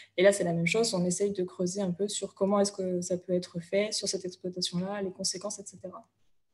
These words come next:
Et ensuite, donc, du coup, là, on est face au premier aléa. Et lorsque les étudiants ont échangé entre eux des solutions envisagées, eh bien, euh, ils, euh, ils découvrent la suite de l'histoire et ce que les éleveurs ont vraiment fait, euh, sur cette exploitation. Et ainsi de suite.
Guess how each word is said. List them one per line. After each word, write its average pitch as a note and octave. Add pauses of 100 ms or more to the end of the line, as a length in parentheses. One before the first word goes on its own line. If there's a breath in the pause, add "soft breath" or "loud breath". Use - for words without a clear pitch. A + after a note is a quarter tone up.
(1300 soft breath)
Et G3+
ensuite, A#3+
donc, F#3+
du F#3
coup, A#3
là, G#3+
on F#3+
est F3
face G3
au F3+
premier F3+
aléa. F3+
Et F#3+
lorsque G3+
les F#3+
étudiants G3+
ont F#3
échangé F#3
entre F#3+
eux G3+
des F#3
solutions F3+
envisagées, F3
eh F#3+
bien, G3
euh, E3+ (160)
ils, F#3+
euh, F3 (560)
ils F#3+
découvrent G3+
la F#3
suite G3
de F#3
l'histoire F#3+
et G#3+
ce G3
que F#3+
les F3+
éleveurs F#3+
ont G3
vraiment F3+
fait, G3+
euh, G3
sur F#3+
cette -
exploitation. F3+ (580 soft breath)
Et G3+
ainsi G3
de F#3
suite. -